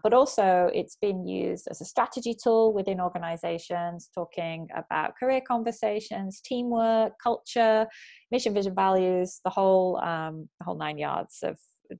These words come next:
different ways, sort of infinite possibilities of how you can use it as a workshop format. And I will be running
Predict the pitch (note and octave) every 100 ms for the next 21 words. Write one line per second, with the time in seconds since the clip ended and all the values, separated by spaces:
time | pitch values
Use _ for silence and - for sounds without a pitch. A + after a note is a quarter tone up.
0 | _ E3+ - F3 - E3+ D#3 D3 - E3+
1 | - F3 E3+ E3+ E3 - D3+ D#3 D#3 C#3
2 | C#3 D#3 D3+ D3 D3 - D3 D3+ D3 C3
3 | C3 - D3+ C#3+ D3+ - - C#3 - -
4 | D#3+ D3+ D3+ - _ - - - - _
5 | E3+ E3+ - F3+ F#3 F3 F3 F3 - F3
6 | E3 D#3 G3+ F3+ D#3 G3+